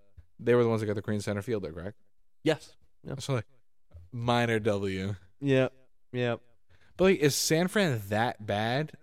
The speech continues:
Speaker 1: that nobody wants to go there?
Speaker 2: I don't think, like, the team's not great. They're in
Speaker 1: Is
Speaker 2: a
Speaker 1: it the city?
Speaker 2: transition year. I don't think,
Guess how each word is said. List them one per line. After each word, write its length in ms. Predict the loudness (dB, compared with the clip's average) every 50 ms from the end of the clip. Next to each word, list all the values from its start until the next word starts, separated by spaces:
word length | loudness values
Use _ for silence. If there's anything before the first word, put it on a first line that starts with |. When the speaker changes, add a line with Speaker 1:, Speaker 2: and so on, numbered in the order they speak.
| -14 -10
Speaker 1:
that 120 | -8 -4
nobody 260 | -2 0 0 2 2 2
wants 160 | 2 0 0
to 40 | 0
go 140 | 0 2 2
there? 280 | 2 0 -2 -4 -6 -10 -14 -20 -20 -20 -20 -20 -20 -20 -20 -16 -10
Speaker 2:
I 60 | -4 0
don't 260 | 2 2 2 2 0 0
think, 280 | -2 0 0 -2 -6 -10 -18 -18 -18 -18 -20 -20 -20 -20 -20 -20 -20 -20 -20 -20 -8 -4
like, 140 | -4 -2 0
the 100 | -2 -2
team's 340 | 0 0 0 0 0 2 2
not 320 | 4 4 4 2 2 -2 -6 -14 -20 -20 -20 -20 -20 -20 -16 -8
great. 640 | -6 -2 0 2 4 4 6 6 4 2 0 -4 -8
They're 180 | -6 -4 0 0
in 60 | 2
Speaker 1:
Is 80 | 2 2
Speaker 2:
a 40 | 2
Speaker 1:
it 40 | 2
the 80 | 2 4
city? 260 | 4 6 6 8 8
Speaker 2:
transition 340 | 8 8 6 6 4 2 2
year. 520 | 0 0 0 2 2 2 2 0 -2 -4 -8 -16 -20 -20 -20 -20 -20 -20 -12
I 80 | -6 -4
don't 200 | -2 -2 0 0
think, 180 | -2 -4 -4